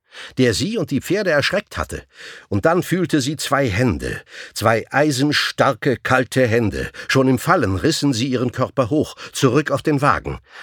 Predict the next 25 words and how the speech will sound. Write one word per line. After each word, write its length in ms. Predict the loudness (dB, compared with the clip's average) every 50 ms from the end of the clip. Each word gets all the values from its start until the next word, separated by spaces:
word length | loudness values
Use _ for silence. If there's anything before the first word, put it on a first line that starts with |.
| -8 -6
als 180 | -6 -4 0
würde 380 | 2 2 2 2 2 2 2 2
sie 180 | 2 2 2 2
nicht 260 | 2 2 0 0 0
mehr 300 | 2 2 2 2 0 0
wiegen 300 | -2 -2 -2 -2 -2 -2
als 180 | 0 0 0
eine 160 | 0 0 0 0
Stoffpuppe. 800 | 0 0 0 0 0 0 -2 -6 -12 -10 -10 -8 -8 -10 -12 -12 _ _ _ _ _ _ _ _ _ _ _ _ _ _ _ _ _ _ _ _ _ _ _ _ _ 2
Unvermittelt 600 | 2 2 4 2 0 0 0 0 0 0 -2 -2
saß 320 | -2 -2 -2 -2 -2 -2 -4
ein 220 | -2 -2 -2 0
Mann 200 | 0 -2 -2 -2
auf 180 | -4 -6 -4 -2
dem 200 | -2 -4 -4 -2
Kutschbock 480 | -4 -4 -4 -4 -4 -4 -4 -6 -6
des 160 | -6 -6 -6 -4
Phaetons, 560 | -2 -2 -2 -2 -2 -4 -2 -2 -4 -6 -8 -12 -16 -20 -10 -2 2
riss 260 | 4 4 4 2 0
die 140 | -4 -4 -4
Fürstin 500 | -2 -2 -2 -2 -2 -2 0 0 0 0
mit 140 | 0 -2 -4
starker 480 | -4 -2 -2 -2 -2 0 0 0 0
Hand 200 | 0 -2 -4 -4
hoch, 320 | -2 -2 -2 -4 -6 -8